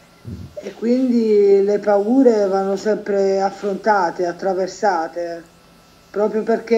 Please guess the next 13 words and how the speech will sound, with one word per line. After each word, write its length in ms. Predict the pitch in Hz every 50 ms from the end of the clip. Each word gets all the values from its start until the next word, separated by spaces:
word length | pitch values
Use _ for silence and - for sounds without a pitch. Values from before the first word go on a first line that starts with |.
| 220 220 220 214 220 214 214 214 214 214
invece 380 | 214 214 247 247 240 247 240
di 120 | 196 226 226
essere 440 | 220 220 220 - - 233 220 220 214
poi 440 | 220 220 220 220 214 214 214 208 208
considerate 680 | 214 214 202 208 - 233 220 214 214 214 214 208 202
delle 260 | 196 214 214 214 214 214
nemiche 560 | 214 220 220 226 247 277 285 269 - 220 202
possono 460 | - 190 190 190 - 220 202 196 202
essere 300 | 202 196 196 - 196 190
considerate 680 | 175 190 185 185 - 196 170 190 185 190 196 185 170
del-, 400 | 185 170 180 180 175 175 175 170 -
delle 220 | 190 190 185 190
alleate, 680 | 185 185 190 202 208 214 190 170 160 - 170 165 170